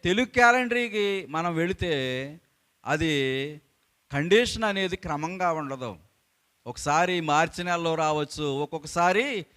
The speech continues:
ఏప్రిల్ నెలలో కూడా రావచ్చు. కనుక ప్రియులరా, ఆ యొక్క తెలుగు క్యాలెండర్ అనేది కరెక్ట్ కాదు కనుక దాన్ని ఎవరు వాడరు.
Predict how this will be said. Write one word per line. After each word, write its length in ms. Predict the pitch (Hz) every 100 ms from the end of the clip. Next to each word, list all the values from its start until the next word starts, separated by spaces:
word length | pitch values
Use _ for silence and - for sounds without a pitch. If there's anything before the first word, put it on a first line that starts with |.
| _ _ -
ఏప్రిల్ 500 | 135 170 - 180 175
నెలలో 280 | 165 156 151
కూడా 220 | 143 143
రావచ్చు. 600 | 131 123 123 - - - _ _ _ _ _ _ _ _ _ -
కనుక 180 | 190 220
ప్రియులరా, 680 | 220 202 208 220 208 214 208 -
ఆ 140 | 160
యొక్క 580 | 208 208 214 214 214 190 -
తెలుగు 680 | 160 190 208 214 220 214 - -
క్యాలెండర్ 480 | 170 202 214 214
అనేది 340 | 220 214 220 220
కరెక్ట్ 360 | - 170 -
కాదు 300 | 208 220 214
కనుక 340 | 214 214 220 220
దాన్ని 280 | 214 214 190
ఎవరు 200 | 196 214
వాడరు. 500 | 214 214 220 214